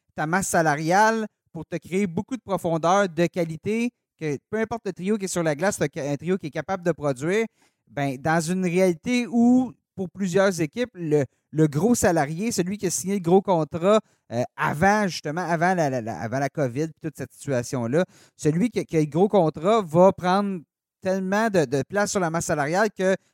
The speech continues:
la profondeur, ben, euh, elle, elle va en payer le prix.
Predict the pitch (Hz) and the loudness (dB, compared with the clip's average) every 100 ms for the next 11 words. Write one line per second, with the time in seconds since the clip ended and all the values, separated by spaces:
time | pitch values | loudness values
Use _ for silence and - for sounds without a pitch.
0 | - 160 156 185 196 170 147 165 214 226 | -4 -4 2 2 4 2 2 4 4 4
1 | 175 156 160 156 156 151 151 143 151 - | 2 0 -2 -2 0 -2 -4 -4 -4 -6
2 | 95 104 147 170 180 196 202 190 175 196 | -12 -4 2 2 2 -2 0 -2 -4 -6
3 | 285 | -6